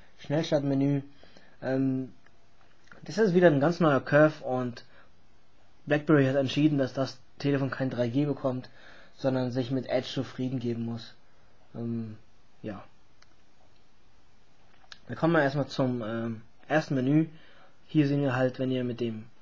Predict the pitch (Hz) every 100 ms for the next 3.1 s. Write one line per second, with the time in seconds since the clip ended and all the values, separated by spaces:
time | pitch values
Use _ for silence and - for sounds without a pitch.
0 | - - - - - - - - - -
1 | - - - - - 131 117 143 156 156
2 | 151 147 - - - 135 131 120 151 156
3 | 151